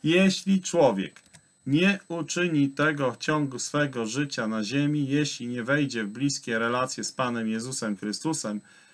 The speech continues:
i nie przyjmie Go do swojego serca, jeśli nie narodzi się na nowo i nie nawróci się szczerze do Boga, to pójdzie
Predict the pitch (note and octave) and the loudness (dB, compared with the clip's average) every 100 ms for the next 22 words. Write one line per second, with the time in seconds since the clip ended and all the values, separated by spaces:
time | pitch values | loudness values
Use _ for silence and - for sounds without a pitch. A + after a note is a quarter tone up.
0 | _ - F#3 - - B2+ C3+ E3+ F#3+ - | _ -2 -2 -2 -4 0 2 4 2 0
1 | - F3+ C4 A3+ D3+ B2 B2+ A2+ A2+ - | -2 -2 0 0 -2 0 0 0 -4 -4
2 | A#2+ D3 D#3 B2+ - C#3+ E3 D#3 - A2 | 0 0 0 -2 -2 0 -2 -2 -6 -6
3 | A2+ _ _ _ C#3 C3+ C#3+ D3+ D#3+ D#3+ | -8 _ _ _ -6 -2 2 2 4 2
4 | D#3 F3+ D#3 C#3+ C3+ B2+ B2+ B2+ C#3+ D3+ | 4 2 2 -2 -2 -2 -2 0 0 0
5 | B2+ B2 B2+ C3 B2+ A#2+ B2+ D#3+ - B2 | 0 -2 -4 -4 -4 -2 -2 -2 -4 -6
6 | - B2 G#2+ - A2+ D#3 A2+ G2+ G2+ G#2 | -4 -4 -4 -4 -2 -2 -2 -4 -4 -2
7 | G#2+ D3+ A2 G#2+ A2+ - _ _ _ _ | 2 2 0 -4 -8 -18 _ _ _ _
8 | _ D3 C#3+ D3+ D3+ C3+ C#3 C#3 | _ -14 -4 0 2 2 0 0